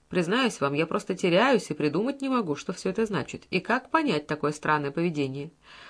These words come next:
Помню, однажды я спросила племянника, неужели его дядюшка к нему ни капельки не ревнует? И тот мне ответил, что он не смеет ревновать. Он, мол, виноват перед ним, сделав несчастье всего его семейства,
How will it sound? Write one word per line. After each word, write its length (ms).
Помню, 300
однажды 320
я 80
спросила 480
племянника, 540
неужели 400
его 160
дядюшка 520
к 120
нему 200
ни 100
капельки 420
не 100
ревнует? 460
И 60
тот 180
мне 120
ответил, 340
что 200
он 100
не 80
смеет 380
ревновать. 440
Он, 160
мол, 160
виноват 460
перед 240
ним, 200
сделав 360
несчастье 500
всего 320
его 160
семейства, 640